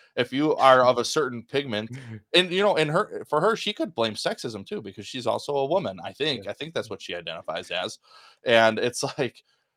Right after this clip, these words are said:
Speaker 1: it's like, okay, there's another line for you. Like, "Oh, just point to racism." Well, you were the one in the hearing who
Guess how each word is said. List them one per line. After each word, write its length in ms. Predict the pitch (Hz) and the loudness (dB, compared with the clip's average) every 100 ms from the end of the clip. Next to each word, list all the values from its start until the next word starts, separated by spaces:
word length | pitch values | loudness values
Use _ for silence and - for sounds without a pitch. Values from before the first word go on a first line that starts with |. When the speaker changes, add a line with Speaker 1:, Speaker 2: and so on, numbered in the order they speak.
| - | -14
Speaker 1:
it's 140 | 120 131 | -4 -4
like, 140 | 123 139 | -2 -4
okay, 220 | 131 117 | 0 2
there's 240 | 127 139 | 2 0
another 300 | 123 127 123 | 2 2 4
line 220 | 104 110 | 0 -2
for 140 | 113 95 | -4 -10
you. 60 | |
Like, 160 | 95 95 | -6 6
"Oh, 120 | 131 | 6
just 220 | 127 131 | 6 2
point 160 | 143 131 | 0 -2
to 80 | 104 | 0
racism." 480 | 107 113 92 87 85 _ - | 0 -2 -8 -12 -14 _ -2
Well, 120 | 156 | 0
you 160 | 139 208 | 2 2
were 140 | 226 | 2
the 80 | 196 | 2
one 260 | 165 196 160 | 4 4 2
in 140 | 151 | -2
the 60 | 127 | -2
hearing 440 | - 190 139 123 | 0 2 2 2
who 440 | 117 135 131 123 | 0 2 4 2